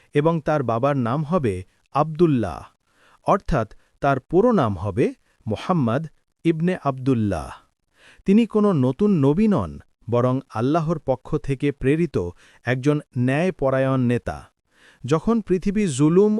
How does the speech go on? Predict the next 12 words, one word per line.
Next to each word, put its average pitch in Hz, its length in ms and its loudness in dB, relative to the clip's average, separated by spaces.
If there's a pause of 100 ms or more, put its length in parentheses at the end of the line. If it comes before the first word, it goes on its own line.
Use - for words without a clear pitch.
(100)
ও 151 60 4 (140)
অত্যাচারে 180 540 0
ভরে 147 300 0
যাবে, 98 280 -2 (500)
ঠিক 190 240 2
সেই 220 280 0
মুহূর্তে 165 500 0 (240)
আল্লাহ 131 380 0
তাকে 127 340 -6
মুক্তিদাতা 165 640 0
হিসাবে 113 400 -4
পাঠাবেন। 87 480 -8